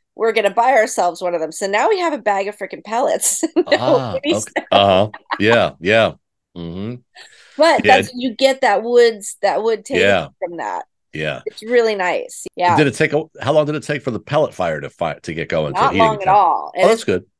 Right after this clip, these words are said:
Speaker 2: Okay.
Speaker 1: freaking hot.
Speaker 2: Yeah. <laughs> Yeah, like, they, they say, like, between
Speaker 1: So
Speaker 2: seven
Speaker 1: hot.
Speaker 2: seven and nine hundred. Yeah.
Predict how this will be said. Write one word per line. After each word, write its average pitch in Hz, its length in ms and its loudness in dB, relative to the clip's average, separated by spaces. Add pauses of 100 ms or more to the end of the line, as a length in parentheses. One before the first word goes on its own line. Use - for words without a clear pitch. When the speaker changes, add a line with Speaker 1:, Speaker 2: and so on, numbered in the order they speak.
(180)
Speaker 2:
Okay. - 220 -4
Speaker 1:
freaking 165 100 -14
hot. 185 540 -4 (280)
Speaker 2:
Yeah. 120 280 0 (140)
<laughs> - 120 -12
Yeah, 165 120 4
like, 104 160 2
they, 110 140 -2
they 104 180 -8
say, 170 160 -4
like, 147 240 -8
between 302 260 6
Speaker 1:
So - 40 4
Speaker 2:
seven 107 160 4
Speaker 1:
hot. 143 260 2
Speaker 2:
seven 120 280 -8
and 104 80 -4
nine 98 180 -2
hundred. 120 300 -6
Yeah. 98 200 -8